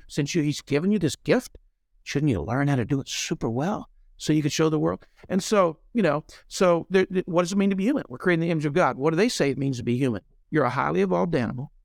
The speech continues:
I-, if you'll notice, we're the animal they hate the most. They think we're polluting the planet, we're robbing from the planet. Think about how much they want to save whales and kill baby.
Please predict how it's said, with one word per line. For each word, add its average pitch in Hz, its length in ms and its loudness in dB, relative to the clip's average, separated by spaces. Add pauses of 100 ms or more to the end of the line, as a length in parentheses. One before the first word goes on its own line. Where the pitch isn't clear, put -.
(840)
I-, 170 140 -4
if 170 160 0
you'll 175 100 0
notice, 220 540 -2 (420)
we're 233 100 2
the - 120 0
animal 202 320 0
they 170 160 2
hate 226 200 0
the 202 60 0
most. 220 540 -2
They 247 140 0
think 247 180 0
we're 170 100 -2
polluting 233 540 2 (380)
the - 40 -18 (120)
planet, 196 160 -12 (400)
we're 165 100 0
robbing 196 500 4
from 196 320 -2 (120)
the 180 120 -2
planet. 202 380 -2 (160)
Think 269 160 2
about 294 160 0
how 226 120 2
much 220 160 0
they 202 80 2
want 180 140 2
to 151 80 -8
save 220 240 2
whales 156 460 0
and 156 100 -2
kill 190 200 0
baby. 185 180 0